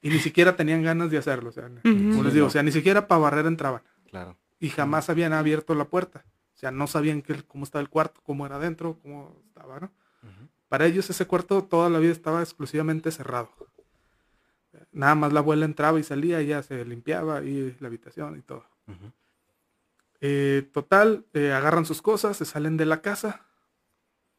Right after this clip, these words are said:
Speaker 1: ¿verdad? Y ni rastros de la abuela. Logran como pueden encontrar una casita en renta, este, un cuartito nada más, digo, pues ahí mientras.
Speaker 3: Sí, claro.
Speaker 1: Este, se van a vivir ahí, ¿verdad?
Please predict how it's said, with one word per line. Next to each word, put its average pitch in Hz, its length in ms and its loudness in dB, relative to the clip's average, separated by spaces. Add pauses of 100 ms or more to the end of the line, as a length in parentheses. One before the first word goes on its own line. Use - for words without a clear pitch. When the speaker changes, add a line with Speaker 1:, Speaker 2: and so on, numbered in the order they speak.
(760)
Speaker 1:
¿verdad? 156 220 -2
Y 139 80 -4
ni 139 120 0
rastros 135 380 -4
de 135 80 0
la 143 80 4
abuela. 175 400 0 (720)
Logran 220 400 2
como 165 280 2
pueden 185 420 4
encontrar 160 520 0
una 170 500 0
casita 160 360 -8
en 160 80 -2
renta, 196 520 -4
este, - 300 -8
un 147 360 -6 (120)
cuartito 151 460 -4
nada 151 180 2
más, 160 220 0
digo, 139 300 -10
pues 139 120 -12
ahí 143 120 -4
mientras. 175 520 -4 (280)
Speaker 3:
Sí, 110 320 -16
claro. 113 240 -16 (180)
Speaker 1:
Este, 123 540 -8 (460)
se 139 120 -4
van 139 200 0
a 151 60 0
vivir 147 300 0
ahí, 165 160 2
¿verdad? 185 340 -6